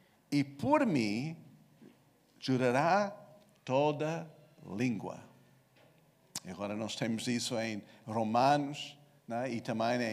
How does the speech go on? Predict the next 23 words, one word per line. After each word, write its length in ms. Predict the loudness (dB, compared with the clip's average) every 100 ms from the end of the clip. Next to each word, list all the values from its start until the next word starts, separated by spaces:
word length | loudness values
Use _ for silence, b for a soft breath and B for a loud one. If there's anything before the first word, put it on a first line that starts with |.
| -4
em 120 | -8
Filipenses. 960 | -8 -8 -6 -4 0 0 -2 -6 -14 -18 b b b
Nós 220 | -6 -4
temos 340 | -2 0 0 0
a, 300 | -2 0 -2
a 20 |
mesma 640 | 0 -2 -2 -4 -6 -8 -8
palavra, 720 | -4 2 4 2 0 -8 -12 -16 -20 _ b b b b b b -8
que 260 | -4 -2
é 40 | 0
ao 140 | 0
nome 440 | 0 0 -2 -4 -6
de 80 |
Jesus, 800 | -4 -4 -4 -4 -6 -6 -10 -12 -18 b b -4
todo 460 | 0 0 0 -4
joelho 580 | -4 -2 0 0 0 -4
se 240 | -6 -6 -6
dobrará 760 | -6 -8 -6 -6 -6 -8 -10 -16 -20 _ b b -8
e 120 | -8
toda 500 | -4 0 0 -2 -4
língua 680 | -4 -2 -2 -2 -2 -4 -4 -10
confessará. 960 | -10 -8 -8 -8 -6 -6 -8 -14 -18 -20 _ b b b b -6
Amém? 360 | 0 2 0